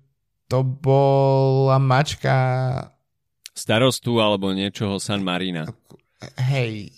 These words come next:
Speaker 1: niečo v tom štýle. Bol
Speaker 2: Neviem,
Speaker 1: to
Speaker 2: čo
Speaker 1: vysoko
Speaker 2: tam,
Speaker 1: postavený človek nejaký,
Speaker 2: čo tam
Speaker 1: áno.
Speaker 2: majú oni, aké, aké tieto papalášske postavenia, ale, eh, bol to nejaký vysoký pohlavár
Speaker 1: Hej.
Speaker 2: miestnej, miestnej samosprávy.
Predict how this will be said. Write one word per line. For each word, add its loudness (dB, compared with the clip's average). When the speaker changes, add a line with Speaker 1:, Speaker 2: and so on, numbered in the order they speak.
Speaker 1:
niečo -6
v -10
tom -4
štýle. -6
Bol 0
Speaker 2:
Neviem, -2
Speaker 1:
to -4
Speaker 2:
čo -6
Speaker 1:
vysoko 0
Speaker 2:
tam, -6
Speaker 1:
postavený -2
človek -4
nejaký, -12
Speaker 2:
čo -10
tam -4
Speaker 1:
áno. -4
Speaker 2:
majú -2
oni, -4
aké, -6
aké -16
tieto -10
papalášske -6
postavenia, -6
ale, -10
eh, -10
bol 0
to -6
nejaký -6
vysoký -8
pohlavár -2
Speaker 1:
Hej. -6
Speaker 2:
miestnej, -4
miestnej -6
samosprávy. -4